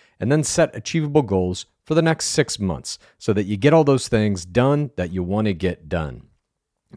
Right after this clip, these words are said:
Lizzie talks about all the time how beneficial therapy has been for her. My friend Will on my other podcast talks about it all the time, and I agree. It is very good. It's a great tool to be able to talk things out in your life with somebody else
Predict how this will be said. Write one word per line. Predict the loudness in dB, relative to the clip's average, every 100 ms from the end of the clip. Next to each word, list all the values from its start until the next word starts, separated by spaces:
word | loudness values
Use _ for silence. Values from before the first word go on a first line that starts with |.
| 0
Lizzie | 2 2
talks | 2 2 2
about | 2
all | 2 0
the |
time | 0 0 0 -4 -16 -8
how | -4
beneficial | 0 0 0 -4 -2
therapy | 2 2 2 -2
has | -2
been | -2 -2
for | -2 0
her. | 2 2 -2 -14 -6
My | -4 -2
friend | 0 0 2
Will | 4 6 4
on | 2
my | 0 4
other | 4
podcast | 4 2 4 0 2
talks | 0 0
about | 4 6
it | 4 0 4
all | 6 8
the | 6
time, | 4 4 4 2 -4 -20 _ -2
and | 2 2 0
I | 4
agree. | 4 4 4 2 0 _ _ _ -4
It | 2
is | 2 0 -6 -14 -12
very | 0 6 6 6
good. | 4 0 0 -6
It's | -10 -6
a | -4 -4
great | -2 2 4 4 0
tool | 2 4 2 -2 _ -4
to |
be | 0
able | 0
to | -2 -10
talk | 2 2 2
things | 0 -2 2
out | 2 0 -2
in | -2
your | 2 2
life | 2 -2 -4
with | -2 -2
somebody | 0 0 2 2
else | 0 -2